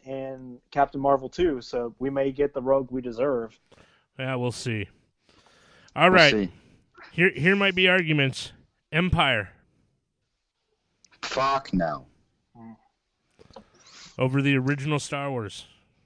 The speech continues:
Speaker 3: You know my feelings on Empire. I honestly don't even think Empire's in the top three movies.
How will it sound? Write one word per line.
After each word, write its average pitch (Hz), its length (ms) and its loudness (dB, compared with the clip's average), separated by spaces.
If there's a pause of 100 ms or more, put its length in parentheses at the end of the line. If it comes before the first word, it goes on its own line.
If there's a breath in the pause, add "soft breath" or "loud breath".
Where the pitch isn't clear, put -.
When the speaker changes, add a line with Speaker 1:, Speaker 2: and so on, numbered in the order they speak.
(1400 loud breath)
Speaker 3:
You 147 140 2
know 185 140 2
my 175 140 2
feelings 160 380 0
on 131 100 2
Empire. 113 420 2
I 123 300 2
honestly 120 520 0
don't 113 200 0
even 113 140 0
think 110 200 -4
Empire's 104 440 0
in 101 60 2
the 95 60 2
top 98 280 0
three 90 220 0
movies. 76 440 -6